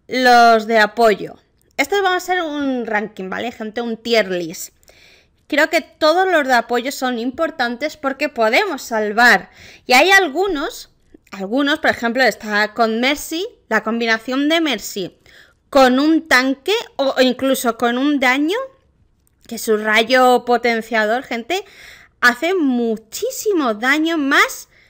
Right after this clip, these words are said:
Bueno, potencia, potencia al que, al que le da el rayo. Así que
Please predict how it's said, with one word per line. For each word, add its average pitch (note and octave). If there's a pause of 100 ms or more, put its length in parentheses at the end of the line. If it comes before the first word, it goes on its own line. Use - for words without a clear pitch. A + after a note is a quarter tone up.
(420)
Bueno, B3
potencia, A#3+
potencia G#3+
al C#4
que, F#3+
al G#3+
que G#3
le G3
da F#3+
el A3
rayo. A3 (120)
Así A3+
que F4